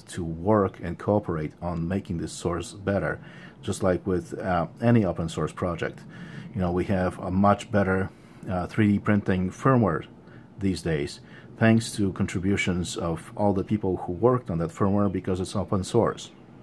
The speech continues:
Same goes for many other things. Uh, if this firmware for this device was open source, people would contribute, would make it better, it would be awesome. But no, the manufacturer is greedy.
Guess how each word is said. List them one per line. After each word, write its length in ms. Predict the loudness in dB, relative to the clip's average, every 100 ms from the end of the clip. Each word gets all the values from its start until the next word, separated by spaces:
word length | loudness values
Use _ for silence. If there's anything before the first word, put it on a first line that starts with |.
| -20 -20 -18 -18 -18 -18
Same 240 | -2 4 6
goes 180 | 6 2
for 160 | 0
many 240 | 2 2 2
other 240 | 2 2
things. 460 | -2 -8 -10 -14 -20 -20 -20 -20 -20 -10 -4
Uh, 200 | -2 -2
if 180 | -2 2
this 200 | 0 0
firmware 440 | 2 6 8 6
for 140 | 2
this 180 | 0 0
device 600 | 0 2 2 2 -2 -10 -18 -4
was 240 | 2 2 0
open 280 | -6 -6
source, 520 | -2 4 4 4 -2 -14 -18 -20 -20 -20 0
people 300 | 2 4 2
would 120 | 0
contribute, 560 | -4 0 4 6 6 4 -4
would 140 | -6 -2
make 220 | -2 0
it 120 | 0
better, 460 | 4 6 6 2 0 -8 -20 -20 -20 -20 -16 -4
it 60 | 0
would 160 | 0
be 100 | 0
awesome. 400 | 0 -2 -2 -12 -14 -10 -2
But 180 | 0
no, 380 | 4 6 6 4 0 -18 -18 -8
the 80 | 2
manufacturer 920 | 4 4 6 6 4 4 4 4 2 -2 -6
is 180 | -4 -2
greedy. 540 | 4 4 6 4 2